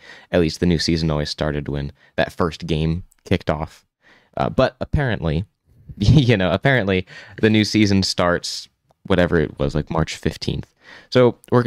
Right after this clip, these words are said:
like, two weeks into that. Uh, teams are signing free agents. They're trading for people. Um,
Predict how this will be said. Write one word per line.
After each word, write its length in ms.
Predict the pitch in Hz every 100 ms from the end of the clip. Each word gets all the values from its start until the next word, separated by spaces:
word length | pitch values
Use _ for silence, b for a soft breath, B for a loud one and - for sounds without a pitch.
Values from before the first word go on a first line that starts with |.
| -
like, 160 | 113
two 160 | - 175
weeks 220 | 160 -
into 160 | 87 76
that. 240 | 76 87 _ _ _ _ _ _
Uh, 220 | 92 95
teams 640 | - - 107 101 98 - - _ -
are 140 | 76 67
signing 360 | - 92 85
free 240 | 90 98 95
agents. 260 | 90 92
They're 120 | 90
trading 460 | 85 - 104 95 95
for 120 | 92
people. 460 | - 90 - 87 90 B B B
Um, 340 | 90 80 73